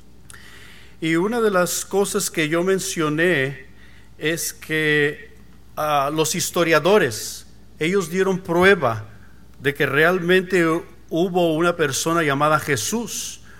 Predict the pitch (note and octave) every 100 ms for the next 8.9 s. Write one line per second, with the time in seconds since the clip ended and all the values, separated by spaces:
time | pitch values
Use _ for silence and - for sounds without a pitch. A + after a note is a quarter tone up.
0 | - - D3 F3+ F#3 F3+ - - D3+ F3
1 | F#3 E3+ F3 E3 D#3+ D#3+ E3 F3 F3 F#3
2 | F3+ - C#3+ D#3+ E3 D#3 C#3 B2+ D3 F3+
3 | F3+ F3 D#3 E3+ E3+ D#3+ - E3+ F3 -
4 | F3+ F3+ - - - D3 D3+ F3+ F3+ F3
5 | F3 - - - - - - C3+ D3 -
6 | - D#3 F#3+ F#3+ - - - - - -
7 | - C3+ C#3 C3+ C3 C#3 D#3 E3+ - D#3
8 | C#3 - C#3+ C3+ - - D#3+ D#3+